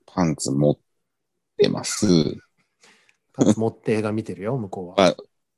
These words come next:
Speaker 1: 女の子パンツ持ってるよね。
Speaker 2: うん。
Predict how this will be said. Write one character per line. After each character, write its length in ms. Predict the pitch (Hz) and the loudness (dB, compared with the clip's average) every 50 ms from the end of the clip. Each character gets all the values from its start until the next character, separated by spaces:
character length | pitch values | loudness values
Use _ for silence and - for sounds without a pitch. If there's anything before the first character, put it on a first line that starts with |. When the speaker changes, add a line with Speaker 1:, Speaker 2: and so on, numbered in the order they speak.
| _ _ _ _ _ _ _ - | _ _ _ _ _ _ _ 0
Speaker 1:
女 180 | 104 92 92 90 | 2 4 4 4
の 80 | 80 | 2
子 80 | 73 73 | 2 -2
パ 320 | - - - 92 90 90 | -6 -8 -6 -2 0 2
ン 100 | 85 76 | 2 0
ツ 120 | 65 - 65 | -2 -4 -8
持 160 | 64 65 69 | -10 -12 -12
っ 40 | - _ - | -14 _ -16
て 320 | - - - - - - _ _ | -16 -14 -14 -16 -20 -20 _ _
る 100 | - - | 0 2
よ 100 | 76 69 | 2 2
ね。 220 | - 120 143 165 - _ _ _ _ _ - | 4 2 0 0 -2 _ _ _ _ _ -6
Speaker 2:
う 80 | 156 | -4
ん。 300 | 123 110 104 98 92 90 | -2 -2 -2 -4 -8 -14